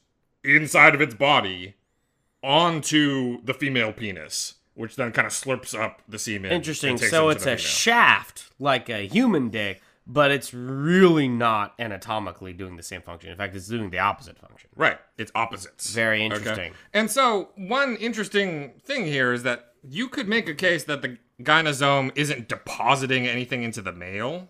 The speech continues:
Speaker 2: Right.
Speaker 1: right? And so that's, uh, you know, that's maybe a complicated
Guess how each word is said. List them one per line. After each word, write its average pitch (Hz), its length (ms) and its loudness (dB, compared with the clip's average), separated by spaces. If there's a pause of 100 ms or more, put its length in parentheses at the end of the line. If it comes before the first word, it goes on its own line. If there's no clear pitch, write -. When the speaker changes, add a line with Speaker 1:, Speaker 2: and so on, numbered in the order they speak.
Speaker 2:
Right. 120 160 2
Speaker 1:
right? 156 180 2 (440)
And 180 180 0
so 170 600 4 (440)
that's, 180 400 4
uh, 170 720 2
you 175 100 -4
know, 151 240 2 (260)
that's 160 180 0
maybe 156 220 2 (100)
a 131 80 -2
complicated 139 840 0